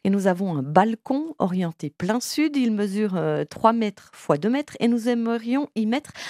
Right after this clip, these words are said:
un petit arbre en pot. Que nous conseillez-vous ? » Alors, elle précise quelque chose de petit et pas trop lourd. <laughs>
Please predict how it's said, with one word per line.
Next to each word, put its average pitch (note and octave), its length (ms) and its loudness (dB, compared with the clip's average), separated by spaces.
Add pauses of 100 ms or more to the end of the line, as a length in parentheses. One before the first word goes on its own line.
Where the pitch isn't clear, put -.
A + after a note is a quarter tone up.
(180)
un G#3 80 2
petit - 320 0
arbre B3+ 320 2
en A#3 80 2
pot. B3 320 -2 (420)
Que F4 180 10
nous F4 120 0
conseillez-vous ? » B3+ 840 0
Alors, F#3+ 300 0
elle F#3+ 240 -2
précise B3+ 560 -4
quelque G#3+ 260 0
chose B3 480 -4
de F#3 140 2
petit B3+ 600 -4
et G#3 100 -4
pas C#4+ 160 -2
trop C4+ 240 -4
lourd. G#3+ 320 -4 (320)
<laughs> C#4+ 80 -2